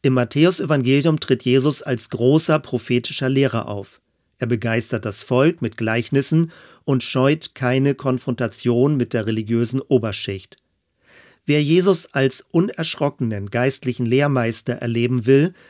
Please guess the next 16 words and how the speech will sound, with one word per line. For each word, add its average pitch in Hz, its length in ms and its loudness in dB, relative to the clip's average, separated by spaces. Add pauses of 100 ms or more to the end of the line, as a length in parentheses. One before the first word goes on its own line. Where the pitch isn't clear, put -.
(240)
ist 156 300 -2
mit 156 180 -2
dem 139 140 0
Matthäusevangelium 120 1400 -2
gut 117 280 -4
beraten. 123 580 -4 (1160)
Abschließend 165 840 0
möchte 139 300 0
ich - 140 -6
den 127 180 2
Kommentar 131 760 0
am 131 160 -2
Ende 123 340 0
der 139 140 2
Bergpredigt 123 680 -2
zitieren. 110 580 -4